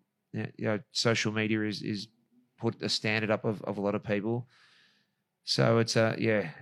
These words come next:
um, you can find us, a real estate agent in Bayside, Port Melbourne,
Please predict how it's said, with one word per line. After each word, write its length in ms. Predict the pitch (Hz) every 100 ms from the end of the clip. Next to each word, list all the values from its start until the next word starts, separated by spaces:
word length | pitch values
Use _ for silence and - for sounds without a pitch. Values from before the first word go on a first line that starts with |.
| 80 110
um, 200 | 107 101 -
you 120 | 113
can 40 |
find 300 | 107 117 113
us, 220 | 110 - -
a 160 | 110
real 160 | 107 120
estate 260 | 113 113 110
agent 280 | 110 110
in 100 | 107
Bayside, 600 | 101 110 110 - 107 104 -
Port 200 | 110 90
Melbourne, 300 | 104 104